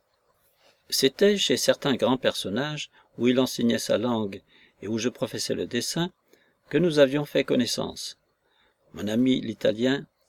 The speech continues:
et moi. Tout ce que je savais encore de sa vie passée,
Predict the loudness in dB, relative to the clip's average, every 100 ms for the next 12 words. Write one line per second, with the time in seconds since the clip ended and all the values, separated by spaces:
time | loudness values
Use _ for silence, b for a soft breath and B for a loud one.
0 | -2 -2 -2 -8 _ _ _ _ _ _
1 | _ _ _ _ _ 4 4 4 0 0
2 | 0 0 0 -2 2 2 2 -2 -4 -4
3 | -4 -4 -4 -6